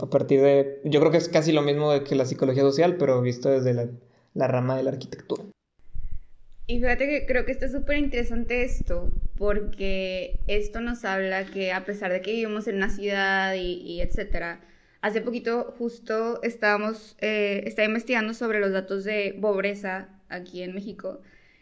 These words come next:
Speaker 2: y pues una gran cantidad, o sea, tanto, sí, creo que todos hemos visto cuando vamos en el carro o en el autobús que hay muchas personas en la calle como pidiendo dinero, ¿no? O hay muchas personas incluso que,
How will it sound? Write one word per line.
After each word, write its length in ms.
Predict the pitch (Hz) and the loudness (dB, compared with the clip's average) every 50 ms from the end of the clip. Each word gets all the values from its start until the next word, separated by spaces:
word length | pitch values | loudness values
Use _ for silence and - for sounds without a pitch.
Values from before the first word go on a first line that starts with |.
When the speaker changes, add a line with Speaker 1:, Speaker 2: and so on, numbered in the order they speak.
| _ _ | _ _
Speaker 2:
y 120 | 240 233 | -4 -2
pues 260 | 226 233 226 220 220 226 | 0 0 0 0 0 0
una 180 | 220 214 220 | -2 0 0
gran 260 | 226 226 220 214 220 | 0 2 0 0 0
cantidad, 680 | 214 220 220 233 226 208 202 190 190 190 185 190 190 - | 0 -2 -2 0 0 0 0 2 0 0 -2 -2 -6 -8
o 60 | 208 | -12
sea, 180 | 202 220 208 202 | -10 -10 -10 -8
tanto, 560 | 208 202 208 202 202 202 196 190 - 196 - - _ _ _ _ | -8 -8 -8 -8 -6 -6 -6 -6 -8 -12 -16 -20 _ _ _ _
sí, 220 | _ - - 269 269 | _ -8 -6 0 4
creo 180 | 285 277 269 | 4 6 6
que 100 | 302 302 | 4 4
todos 480 | 302 302 294 302 320 339 370 - - - | 4 4 4 4 4 4 0 -4 -10 -8
hemos 280 | - 247 240 247 254 233 | -4 -2 -2 -2 -2 -4
visto 640 | 240 254 233 - - - 254 262 285 302 302 - - - | -6 -6 -8 -10 -10 -6 -4 -4 -4 -4 -6 -10 -10 -8
cuando 260 | - 226 220 220 220 | -6 -4 -4 -4 -4
vamos 320 | 214 214 208 214 233 233 269 | -6 -6 -6 -6 -6 -4 -4
en 100 | 262 247 | -4 -4
el 160 | 233 214 226 | -4 -6 -6
carro 640 | - 208 226 240 233 240 240 240 240 240 233 226 | -4 -2 -2 -2 -2 -4 -4 -6 -6 -6 -6 -8
o 320 | - - 196 190 190 190 190 | -6 -6 -6 -4 -4 -4 -4
en 120 | 190 196 | -4 -4
el 60 | 196 | -4
autobús 600 | 196 196 196 196 202 214 233 240 254 262 - - - _ _ _ _ _ _ - | -6 -6 -6 -6 -4 -4 -2 -4 -4 -6 -10 -16 -20 _ _ _ _ _ _ -2
que 100 | 240 240 | 0 2
hay 60 | 240 | 2
muchas 260 | 240 233 240 247 240 | 2 0 0 -2 -4
personas 320 | 240 233 233 233 220 196 226 | -4 -6 -6 -8 -8 -6 -8
en 60 | 220 | -8
la 120 | 214 202 | -8 -8
calle 360 | 208 202 190 190 190 196 196 196 | -6 -6 -4 -4 -4 -6 -8 -10
como 420 | 202 196 196 196 196 190 196 - 214 196 | -12 -12 -12 -12 -12 -12 -12 -12 -12 -8
pidiendo 300 | - 214 214 214 220 220 | -4 -2 -2 -2 -2 -2
dinero, 340 | 214 208 208 202 190 180 180 | -2 -2 -2 -4 -6 -6 -8
¿no? 300 | 180 185 180 - - 175 - - | -12 -14 -14 -16 -16 -16 -14 -8
O 240 | - 214 208 208 202 | -4 -2 0 2 2
hay 260 | 196 196 196 202 202 | 2 0 0 0 -2
muchas 320 | 202 220 220 208 233 214 | -4 -6 -6 -8 -10 -10
personas 580 | - 226 214 - 240 208 208 202 208 208 202 240 | -10 -10 -10 -8 -8 -8 -6 -6 -6 -8 -8 -8
incluso 480 | 226 208 196 214 208 208 208 208 202 | -10 -6 -4 -4 -4 -4 -4 -8 -10
que, 340 | 202 202 202 196 202 202 - | -10 -10 -10 -12 -12 -14 -20